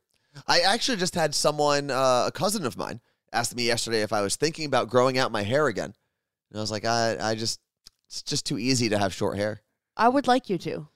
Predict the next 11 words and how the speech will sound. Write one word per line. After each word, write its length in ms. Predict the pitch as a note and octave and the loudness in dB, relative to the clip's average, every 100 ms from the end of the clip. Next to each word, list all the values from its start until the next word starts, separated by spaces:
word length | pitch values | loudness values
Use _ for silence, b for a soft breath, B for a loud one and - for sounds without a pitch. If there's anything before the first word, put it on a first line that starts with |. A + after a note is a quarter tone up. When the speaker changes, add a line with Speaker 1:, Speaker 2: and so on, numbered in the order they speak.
| _ - | _ -10
Speaker 1:
I 120 | D#3 | -6
don't 100 | C#3+ | -4
know. 160 | B2+ - B F3 | -6 -8 B 2
I 60 | |
also, 240 | A#3 A#3+ F#3+ | 4 4 4
listen, 320 | F#3 A#2+ F2 _ _ _ _ _ _ - | 4 2 -4 _ _ _ _ _ _ 0
I 180 | C#3+ D#3 | 2 2
am 340 | D3 C#3 B2+ _ _ _ _ _ _ _ _ - | 0 -4 -10 _ _ _ _ _ _ _ _ -8
in 100 | G3 | -2
my 140 | G3 | 0
mid-thirties. 600 | D#3 B2 A2+ F2+ F2+ - | 2 0 0 -2 -2 -6